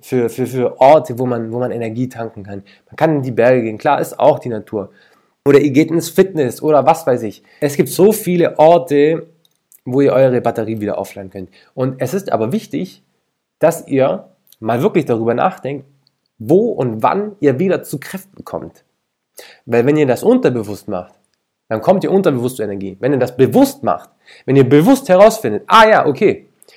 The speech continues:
das ist ein Ort, das ist eine Situation, das ist ein Umstand, in dem ich richtig, richtig viel Energie bekommen kann.“ Ja,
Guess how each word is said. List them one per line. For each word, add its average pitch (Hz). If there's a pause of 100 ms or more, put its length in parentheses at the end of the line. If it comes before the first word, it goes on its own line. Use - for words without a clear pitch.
(420)
das 202
ist 143
ein 131
Ort, 190
das 185
ist 139
eine 127
Situation, 139 (380)
das 165
ist -
ein 143
Umstand, 147
in 127
dem 127
ich 127
richtig, -
richtig 139
viel 175
Energie 123
bekommen 104
kann.“ 92 (460)
Ja, 156